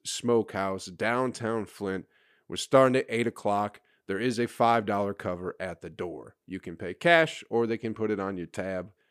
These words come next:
while you're drinking your booze and having fun. But, uh, if you're up in Michigan, if you're in the Flint area, come through that show. That one will be, uh, that'll be fun. I got some good friends coming up from, from Detroit to tell some jokes with me,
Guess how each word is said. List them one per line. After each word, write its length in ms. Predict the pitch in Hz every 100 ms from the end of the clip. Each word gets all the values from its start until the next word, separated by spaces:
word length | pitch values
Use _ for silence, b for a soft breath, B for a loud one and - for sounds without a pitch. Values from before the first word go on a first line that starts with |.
| _ -
while 160 | 92 95
you're 100 | 92
drinking 420 | 98 98 101 95
your 120 | 95
booze 360 | 95 98 92 95
and 120 | 90
having 300 | 92 85 85
fun. 400 | - 101 76 - _ b b b b
But, 360 | - 92 - -
uh, 200 | 92 90
if 260 | 85 104 120
you're 120 | 135
up 100 | 131
in 100 | 131
Michigan, 720 | 143 123 131 135 139 143 131
if 180 | 95 87
you're 140 | 92
in 80 | 107
the 60 | 104
Flint 320 | - 147 135
area, 500 | 139 147 151 143 127
come 300 | - 127 120
through 160 | 123 113
that 180 | 110
show. 320 | 104 107 95 90
That 180 | 107
one 240 | 107 101 95
will 120 | 92
be, 320 | 90 95 95
uh, 160 | 92 90 _ b b
that'll 220 | 113 101 95
be 140 | 98
fun. 400 | - 101 87 82
I 60 | 90
got 180 | 95 90
some 180 | 85
good 200 | 85 117
friends 340 | - 147 147 143
coming 280 | 151 147 151
up 120 | 147
from, 320 | - 139 131 - b b
from 180 | 143 135
Detroit 440 | 110 - 151 160
to 80 | 160
tell 240 | - 156
some 180 | 131 95
jokes 400 | 92 143 175 170
with 220 | 175 165
me, 220 | 180 190